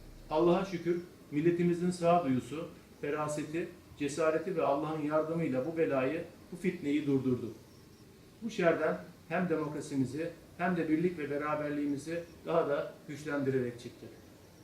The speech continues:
Hepimiz demokrasi konusunda toplumda sağlanan büyük mütabakatın değerini bilmeliyiz. Şimdi çok daha güçlü olmak, birbirimize daha fazla sarılmak, birbirimizi daha fazla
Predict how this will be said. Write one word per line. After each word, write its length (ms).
Hepimiz 400
demokrasi 500
konusunda 520
toplumda 640
sağlanan 640
büyük 200
mütabakatın 800
değerini 420
bilmeliyiz. 480
Şimdi 420
çok 240
daha 140
güçlü 300
olmak, 340
birbirimize 540
daha 180
fazla 300
sarılmak, 500
birbirimizi 640
daha 220
fazla 460